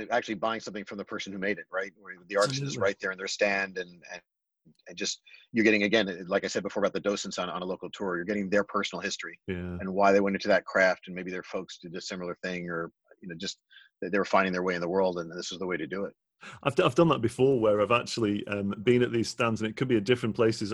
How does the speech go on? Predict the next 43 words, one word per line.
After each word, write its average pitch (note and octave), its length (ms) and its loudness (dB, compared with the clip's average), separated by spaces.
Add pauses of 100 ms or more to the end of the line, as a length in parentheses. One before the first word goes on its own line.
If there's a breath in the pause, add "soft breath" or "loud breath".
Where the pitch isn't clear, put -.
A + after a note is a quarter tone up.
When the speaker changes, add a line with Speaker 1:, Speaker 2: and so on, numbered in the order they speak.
Speaker 2:
actually A#2+ 220 -2
at G#2 60 0
different A2 240 -2
times G#2+ 180 2
in G#2 60 -2
the G2+ 60 -2
world, G#2+ 280 4
in F#2+ 100 -2
China A2 360 0
and G2 100 -4
stuff, G2+ 180 -4 (520 loud breath)
where A2 140 6
I've G#2 120 -2
bought B2+ 240 6
gifts A#2+ 360 4
for, A2 360 4
you A2 100 2
know, G#2+ 100 2
for G#2+ 120 -2
my, G#2 160 2 (260)
um, G2 300 -2
for - 80 -6
my G2 100 2
wife A2 460 4
or A2 160 -4
for G2 100 -8
my G2 120 -4
kids G#2+ 480 0
or F#2 100 -14
for - 160 -16
my, F2+ 140 -8 (100)
my, F#2+ 220 -6
the F#2+ 60 -6
rest G#2+ 200 -2
of G2+ 60 -4
my F#2+ 80 -4
family, G#2 420 -2 (640 loud breath)
and A2+ 100 2
I B2 60 6
actually B2+ 300 2
film C#3 420 4
them G#2 180 2
making A2 500 2